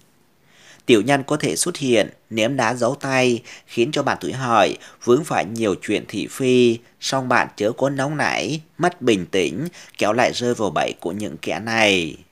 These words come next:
Trong công việc của bạn tuổi Hợi ngày hôm nay, tâm tính dễ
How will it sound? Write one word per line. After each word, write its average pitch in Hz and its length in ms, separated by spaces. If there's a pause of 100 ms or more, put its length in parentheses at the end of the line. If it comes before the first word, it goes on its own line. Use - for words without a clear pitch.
(1000)
Trong 160 220
công 156 220
việc 113 260
của 95 100
bạn 104 200
tuổi 95 120
Hợi 127 260
ngày 104 220
hôm 127 280
nay, 123 380 (180)
tâm 143 180
tính 117 360 (180)
dễ 107 200